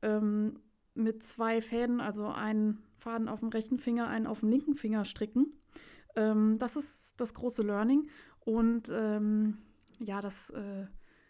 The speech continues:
Muster vom Chart mit diesem Klonkriegerhelm, das geht eigentlich auch ganz schnell, weil jede Reihe anders ist und das macht irgendwie auch Bock, dass man dann die Finger, äh, diese, diese Helmchen da fertig kriegt. Das macht richtig Spaß. Also das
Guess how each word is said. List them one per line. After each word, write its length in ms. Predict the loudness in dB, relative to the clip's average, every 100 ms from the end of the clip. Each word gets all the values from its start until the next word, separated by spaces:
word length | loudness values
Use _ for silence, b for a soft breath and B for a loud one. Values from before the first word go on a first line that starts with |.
| b b 0
Muster 520 | 2 0 -2 -2 0
vom 180 | -2 -8
Chart 320 | -6 -6 -4
mit 100 | -2
diesem 160 | -2 -4
Klonkriegerhelm, 1200 | -8 -8 -4 -4 -2 -4 -2 -2 -2 -2 0 -2
das 160 | -4
geht 160 | -6 -6
eigentlich 220 | -6 -6
auch 100 | -8
ganz 220 | -8 -6
schnell, 320 | -2 0 0
weil 100 | -2
jede 220 | 0 0 -2
Reihe 200 | -6 -4
anders 280 | -4 -4
ist 180 | -6 -6
und 140 | -6 -6
das 160 | -6
macht 180 | -10 -6
irgendwie 240 | -6 -6
auch 100 | -8
Bock, 300 | -10 -14 -14
dass 220 | -16 -10 -8
man 180 | -6
dann 220 | -6 -6 -6
die 100 | -8
Finger, 320 | -6 -6 -6 -4
äh, 120 | -4
diese, 280 | -4 -8 -10
diese 500 | -10 -6 -6 -8 -10 B B B B
Helmchen 340 | 0 2 0
da 140 | 0 -2
fertig 280 | -4 -6 -6
kriegt. 220 | -8 -8
Das 120 | -10
macht 180 | -10 -10
richtig 340 | -8 -10 -10 _
Spaß. 360 | -20 -10 -10 -8
Also 160 | -8 -8
das 260 | -8 -12